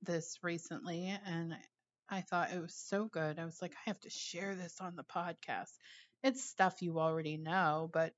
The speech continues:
when it's broken down in really simple ways, you're like, "Oh, I get it now." So, ready? We're talking about prosperity. Prosperous thoughts create prosperous results.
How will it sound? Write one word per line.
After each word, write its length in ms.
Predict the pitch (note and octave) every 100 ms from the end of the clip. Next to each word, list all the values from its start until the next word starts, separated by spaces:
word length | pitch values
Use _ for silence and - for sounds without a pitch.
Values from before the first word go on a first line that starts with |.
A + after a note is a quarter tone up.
| _ _ _ _ _ _ _ F#3
when 200 | F#3+ F3
it's 160 | -
broken 400 | - F3+ F3+ F3 E3
down 500 | D#3+ E3 D#3+ D#3 D3 _ _ _ _ _ F3
in 160 | E3+
really 300 | F3 F#3 F3
simple 580 | D#3+ - F#3 E3 F3+ D#3+
ways, 500 | F3 G3 D#3 D#3+ E3
you're 120 | E3+
like, 180 | D#3+ -
"Oh, 140 | F#3 D3+
I 100 | D3
get 240 | D3 D#3+
it 140 | D#3 E3
now." 340 | D3 D#3 D#3+
So, 360 | - - F#3+ E3+ - _
ready? 360 | F3+ E3+ G3 A3+ _ _ _ _ _ _ _ _ _ _ _ _
We're 60 | F#3
talking 180 | E3 F3+
about 200 | E3+ -
prosperity. 720 | F3 - - D#3 D#3 E3+ E3 - _ _ _ _ _ _ _ _ _ _ _ - _ _ _ _ -
Prosperous 880 | G#3+ G3 - - B3+ C#4+ C#4+ - -
thoughts 680 | D#3+ D3 D#3+ A3+ - - - _
create 640 | - F#3 E3+ E3 D#3 F3 F#3+ - _ -
prosperous 880 | - E3 C#3+ - - F3+ F#3 F3+ -
results. 1040 | A3 G3+ F#3+ B3+ D4+ A#3 - - - -